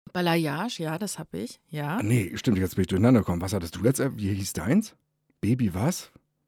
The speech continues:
Speaker 2: Was hast du für ein Mascara?
Speaker 1: So ein Haar-, Haarmascara ist das.
Speaker 2: Haarmascara, ja,
Speaker 1: Ja.
Speaker 2: das ist doch weniger
Speaker 1: Ganz,
Speaker 2: geil als
Speaker 1: ganz
Speaker 2: die Teufel.
Speaker 1: normale, ganz normale Mascara, nur statt der schwarzen Farbe mit ein bisschen Gel vorne dran.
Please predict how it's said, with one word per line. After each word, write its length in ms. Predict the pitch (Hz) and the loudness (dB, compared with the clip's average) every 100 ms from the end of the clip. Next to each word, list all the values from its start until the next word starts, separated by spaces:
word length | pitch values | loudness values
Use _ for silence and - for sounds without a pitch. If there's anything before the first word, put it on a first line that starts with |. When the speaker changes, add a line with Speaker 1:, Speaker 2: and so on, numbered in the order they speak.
| - | -6
Speaker 2:
Was 160 | 110 165 | -2 0
hast 180 | 151 | 0
du 60 | 151 | 0
für 100 | 147 | 0
ein 80 | 147 | 2
Mascara? 640 | 151 - 151 151 165 180 _ _ - | 2 -2 -2 0 -2 -4 _ _ -4
Speaker 1:
So 160 | - | 2
ein 100 | 226 | 4
Haar-, 260 | 233 294 - 214 | 4 0 0 0
Haarmascara 720 | 269 254 185 - 180 160 156 - | 2 2 2 -2 -4 -4 -6 -6
ist 120 | - | 0
das. 40 | 101 | 4
Speaker 2:
Haarmascara, 500 | 113 - - - 85 | 4 4 -4 -4 -2
ja, 40 | |
Speaker 1:
Ja. 120 | 143 | -2
Speaker 2:
das 100 | 90 | -4
ist 60 | - | -4
doch 120 | 85 | -8
weniger 340 | - 80 78 82 | -6 -6 -4 -4
Speaker 1:
Ganz, 200 | 196 208 | -2 -2
Speaker 2:
geil 80 | - | -2
als 40 | 202 | -2
Speaker 1:
ganz 180 | 208 | -2
Speaker 2:
die 40 | - | -2
Teufel. 140 | 214 | 0
Speaker 1:
normale, 400 | 208 202 202 214 - _ _ _ _ - - | 2 2 0 -2 -8 _ _ _ _ -20 0
ganz 240 | 240 277 | 2 4
normale 320 | 294 262 254 | 6 8 8
Mascara, 520 | 247 233 - 233 247 247 | 6 4 4 2 4 4
nur 180 | 226 | 2
statt 240 | 226 233 214 | 0 -2 -2
der 60 | |
schwarzen 360 | 208 202 202 196 | -2 -2 -2 -4
Farbe 320 | - 196 208 | -2 -2 0
mit 160 | 208 190 | -2 -2
ein 80 | 196 | -2
bisschen 340 | 196 190 190 | -2 -2 -4
Gel 280 | 175 165 147 | -2 -2 -2
vorne 320 | - 156 147 | -6 -12 -10
dran. 260 | 147 135 | -10 -12